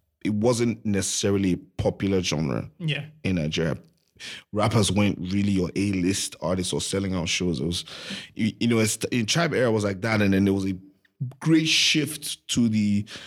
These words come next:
Speaker 1: um, Plantation Boys
Speaker 2: Yeah.
Speaker 1: and the, the P Squares,
Speaker 2: Yeah.
Speaker 1: and that just became
Speaker 2: Pop
Speaker 1: the
Speaker 2: music,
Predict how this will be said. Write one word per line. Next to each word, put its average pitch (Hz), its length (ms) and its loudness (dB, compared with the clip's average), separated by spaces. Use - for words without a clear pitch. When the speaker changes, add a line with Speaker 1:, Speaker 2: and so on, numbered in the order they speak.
Speaker 1:
um, 98 560 0
Plantation 117 540 0
Boys 113 680 0
Speaker 2:
Yeah. 104 80 -4
Speaker 1:
and 98 200 0
the, 98 520 -2
the 101 60 -4
P - 180 -2
Squares, 113 640 2
Speaker 2:
Yeah. 110 60 0
Speaker 1:
and 104 220 0
that 120 200 2
just 107 260 2
became 95 580 -2
Speaker 2:
Pop 151 220 -4
Speaker 1:
the - 80 -2
Speaker 2:
music, 135 60 -4